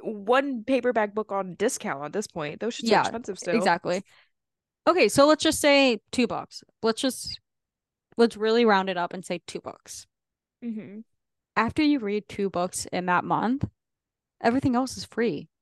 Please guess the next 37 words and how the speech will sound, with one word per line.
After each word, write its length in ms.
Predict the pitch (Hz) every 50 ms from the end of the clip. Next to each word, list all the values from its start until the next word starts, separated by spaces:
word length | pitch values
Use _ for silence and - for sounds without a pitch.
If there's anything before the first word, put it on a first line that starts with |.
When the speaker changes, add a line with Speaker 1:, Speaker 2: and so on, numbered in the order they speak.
| _ _ _
Speaker 2:
So 120 | - - 196
everything 260 | 214 220 214 - 214
else 180 | 214 220 208 -
is 60 | 185 - -
borrowed. 480 | 185 175 175 - - - - - - _ _ _ _ _ _ _ _ _ _ _ _ _ _ _ _
Do 80 | - 220
you 40 | 196
get 140 | 214 214 190
what 100 | 202 202
I, 100 | 196 185 - _ _ -
do 80 | 220
you 60 | 208
get 220 | 185 220 202 190 -
the 100 | 214 208
girl 280 | 170 - 180 175 175
math 220 | 180 185 190 190 - -
I'm 160 | 202 196 190
doing? 480 | 208 208 208 202 208 214 214 220 226 - _ _ _ _ _ _ _ _ _
Speaker 1:
Yeah. 240 | - 349 381 - - - - - - _ _ _ _ _ _ _ -
Speaker 2:
And 260 | 269 277 277 254 262 269
I, 120 | 269 277
Speaker 1:
Um, 40 | 269 269
Speaker 2:
I 60 | 254
know 100 | 254 277
Speaker 1:
I 20 | 311
Speaker 2:
you've 80 | 311 277
Speaker 1:
think 120 | 392 415
Speaker 2:
been 120 | 277 320 370
Speaker 1:
I 60 | 349
Speaker 2:
in 60 | -
a 20 | -
Speaker 1:
would 60 | 302
Speaker 2:
bit 140 | 226 214 -
of 60 | 180
a 20 | 196
Speaker 1:
like 80 | 196
Speaker 2:
slump, 640 | - - - - - - 185 185 196 247 285 285